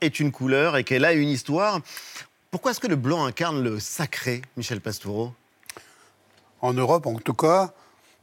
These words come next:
Speaker 2: probablement parce que la première divinité, ça a été la lune.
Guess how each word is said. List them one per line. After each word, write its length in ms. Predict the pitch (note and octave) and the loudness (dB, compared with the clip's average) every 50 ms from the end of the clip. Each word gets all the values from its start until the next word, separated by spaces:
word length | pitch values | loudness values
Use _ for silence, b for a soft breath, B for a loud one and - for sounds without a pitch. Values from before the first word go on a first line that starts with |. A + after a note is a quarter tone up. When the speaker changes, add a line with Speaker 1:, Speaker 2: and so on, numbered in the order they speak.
| _ _ - - - - - - - - - - C3+ - | _ _ -20 -20 -18 -18 -20 -20 -20 -20 -14 -14 -12 -8
Speaker 2:
probablement 720 | - - C#3+ C3 C#3 C3+ B2+ C3+ C#3 C3+ C#3 D3+ D#3 D#3+ | 0 0 2 2 2 2 4 4 2 4 4 2 2 2
parce 380 | C#3+ - B2 A2 - - - B2+ A2+ - | 2 0 -2 -2 -2 -4 -2 -2 -2 0
que 120 | - C#3 | 0 0
la 200 | B2+ A#2+ A#2 A2 | 2 2 2 0
première 460 | G2+ - - B2 C3 C3 B2+ B2 A#2+ | 0 -2 -2 0 2 2 2 2 2
divinité, 640 | G#2+ A2+ A#2+ A2 A#2 A2+ A#2+ A#2 A2 - - D3+ C#3+ | 0 0 -2 0 0 0 0 0 0 2 2 2 2
ça 140 | A#2 - A#2+ | 2 2 2
a 20 | |
été 240 | A2+ A2+ F#2+ C3 B2 | 2 2 2 2 2
la 120 | A2+ G#2+ | 2 4
lune. 380 | G#2 G#2+ A2+ A#2 B2+ D3+ D#3 D3+ | 4 4 2 2 2 0 -2 -4